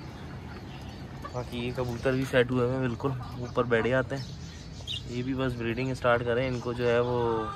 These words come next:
इनकी भी जगह हम बना देंगे, इनके भी उसमें प्याले रख देंगे। चलो ठीक है भाई, फात, मैं भी थक गया हूँ अब,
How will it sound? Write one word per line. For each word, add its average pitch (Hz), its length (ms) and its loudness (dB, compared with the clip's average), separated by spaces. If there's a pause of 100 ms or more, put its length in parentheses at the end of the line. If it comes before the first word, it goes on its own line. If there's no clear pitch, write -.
(880)
इनकी 123 240 0
भी 139 120 6
जगह 127 360 10
हम 120 160 6
बना 113 220 8
देंगे, 120 280 6
इनके 120 220 2
भी 120 100 4
उसमें 120 240 2
प्याले 104 240 6
रख 101 220 4
देंगे। 98 180 2
चलो 143 260 10 (480)
ठीक 151 140 6
है 165 60 12
भाई, 165 160 12
फात, 160 280 12
मैं 151 120 6
भी 156 100 2
थक 151 140 6
गया 147 160 8
हूँ 165 140 12
अब, 156 100 8